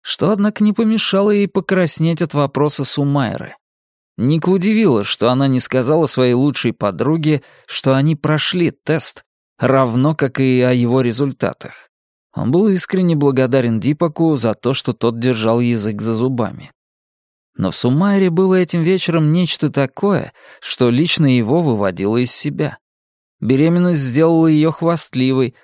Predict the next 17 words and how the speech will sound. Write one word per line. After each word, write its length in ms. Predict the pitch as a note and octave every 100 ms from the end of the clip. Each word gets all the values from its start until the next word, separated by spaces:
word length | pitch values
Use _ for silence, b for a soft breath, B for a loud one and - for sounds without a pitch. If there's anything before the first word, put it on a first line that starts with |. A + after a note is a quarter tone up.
| b
что 240 | - - C3
действовало 500 | B2+ D3 - D#3+ D#3+
на 160 | D#3+
нервы, 480 | D3 A#2+ G2+ F2+ F#2
как 180 | - B2
будто 320 | C#3 D3 C#3+
она 160 | C#3 C#3+
втирала 440 | - C#3 C#3+ D3
ему 260 | C3+ C3 C#3
в 80 | A#2+
лицо 420 | A#2+ - D#3+ D#3+
и 120 | C3
свой 420 | A#2+ B2 D#3+ D#3+
идеальный 520 | A#2 A#2 B2 A#2+ A2+ F#2
брак 320 | G#2+ A#2 G2+
с 120 | F2+
Дипаком, 600 | A#2 D#3 D#3 - C#3